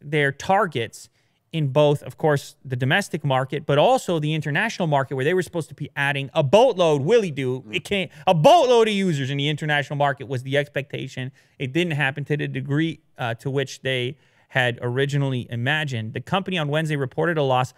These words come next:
Speaker 1: of a hundred twenty-six thousand domestic paid subscribers, domestic being the U S,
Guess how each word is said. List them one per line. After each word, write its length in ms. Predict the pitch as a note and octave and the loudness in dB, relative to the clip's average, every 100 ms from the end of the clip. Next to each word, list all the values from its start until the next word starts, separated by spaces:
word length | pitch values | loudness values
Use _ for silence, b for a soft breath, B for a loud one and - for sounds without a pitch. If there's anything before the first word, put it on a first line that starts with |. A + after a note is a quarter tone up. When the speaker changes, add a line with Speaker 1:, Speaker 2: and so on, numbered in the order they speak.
| b b | b b
Speaker 1:
of 120 | C3 | -2
a 80 | C3+ | 0
hundred 320 | D#3+ G3 A#3 | 0 0 -4
twenty-six 560 | G3+ E3+ F3+ E3 D#3+ D3+ | -2 -2 -2 -4 -6 -6
thousand 400 | B2+ C3 C#3+ D3 | -2 0 0 0
domestic 540 | B2+ A#2+ D#3 - E3+ - | -2 -2 -2 -4 -10 -4
paid 260 | D#3 D3+ | -4 -4
subscribers, 500 | D#3 - B2+ A#2 A#2 | -8 -4 -2 -2 -4
domestic 460 | - A#2+ B2 C3+ C3 | -6 -4 -4 -6 -8
being 200 | B2 A#2+ | -6 -6
the 80 | A#2 | -4
U 260 | D#3+ G3 | -2 0
S, 280 | A#2 C#3 - | 0 -4 -8